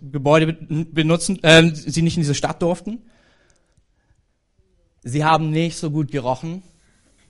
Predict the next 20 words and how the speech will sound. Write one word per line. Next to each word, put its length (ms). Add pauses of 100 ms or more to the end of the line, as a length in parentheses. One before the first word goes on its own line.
(2250)
Und 140
irgendwie 440
war 120
für 120
sie 120
kein 180
Platz. 380 (1600)
Und 80
auf 120
einmal 220
sagen 220
die 120
Engel, 460 (580)
was 220
das 240
Zeichen 800 (320)
dieses 260
Wunders 400
sein 320
wird. 320